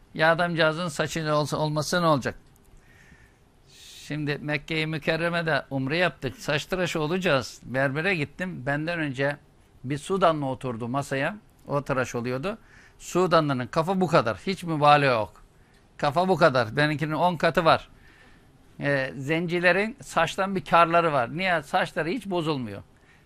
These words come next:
Büyüdükçe büyüyor. Kafa giderek büyüyor. Ne kadar büyürse o kadar, o, o, o kadar kocaman oluyor. Şimdi bir tıraş oldu. Tabii yerde dünya kadar saç var.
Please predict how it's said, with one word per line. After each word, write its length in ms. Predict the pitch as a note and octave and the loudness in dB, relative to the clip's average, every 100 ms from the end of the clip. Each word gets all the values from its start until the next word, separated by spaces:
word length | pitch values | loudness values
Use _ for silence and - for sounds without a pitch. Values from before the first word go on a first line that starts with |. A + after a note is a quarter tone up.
| - | -4
Büyüdükçe 520 | A#3+ A3+ F#3+ - G#3 | 2 4 4 4 4
büyüyor. 320 | F#3 E3 C#3+ | 6 4 4
Kafa 260 | E3 G3 G3+ | 6 6 6
giderek 420 | F#3 D#3+ D3+ C3+ | 4 6 4 4
büyüyor. 360 | C#3 C3 A#2+ G2+ - - - - - - | 2 2 0 -4 -10 -20 -20 -18 -14 2
Ne 120 | G3 | 4
kadar 380 | G#3+ F3+ F3 D#3+ | 4 4 4 4
büyürse 320 | F#3 E3+ G3+ | 2 2 2
o 120 | G3 | 0
kadar, 180 | F3+ E3+ | 0 2
o, 220 | F#3 F3 F3 | 4 4 4
o, 40 | |
o 200 | F3 E3+ | 2 2
kadar 320 | E3+ E3+ F3+ | 2 4 2
kocaman 400 | F3+ D#3+ E3+ E3+ | 2 2 2 2
oluyor. 340 | C#3+ B2 D#3 B3 - _ _ - - _ _ | 2 0 -2 -4 -10 _ _ -20 -20 _ _
Şimdi 580 | - - F#3 F#3+ F3+ D#3+ | -16 -8 -4 -2 -2 -2
bir 120 | A3 | 0
tıraş 340 | G#3+ G3+ G3 | 4 4 6
oldu. 440 | F3+ D#3+ D3+ F4 D4 - _ _ _ | 2 2 0 -2 -6 -18 _ _ _
Tabii 440 | F3+ F3+ F#3+ G3+ D3 | 0 2 0 0 0
yerde 520 | D#3 E3+ E3+ G#3 D3 | 2 4 2 -2 0
dünya 320 | E3 G3 G#3 | -2 2 2
kadar 240 | F#3 F3+ | 4 2
saç 340 | E3+ E3 C#3+ G#2 | 4 4 2 -2
var. 280 | F#2 - | -12 -14